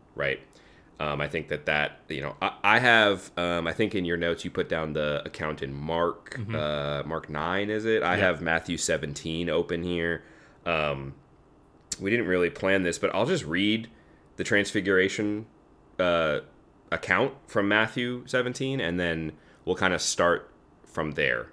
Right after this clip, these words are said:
Speaker 1: because this, this is, this is the launching point, like I said. So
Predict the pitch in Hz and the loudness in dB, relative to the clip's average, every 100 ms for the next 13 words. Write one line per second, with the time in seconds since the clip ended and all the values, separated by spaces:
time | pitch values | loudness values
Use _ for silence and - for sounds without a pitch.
0 | - 76 - 69 76 71 - - 76 - | -12 -10 -8 -6 -6 -6 -6 -8 -6 -4
1 | 71 67 73 73 71 69 60 64 62 62 | -6 -8 -8 -8 -6 -8 -4 -6 -6 -10
2 | - 65 64 67 67 - 58 - - | -6 -6 -6 -6 -4 -4 -4 0 0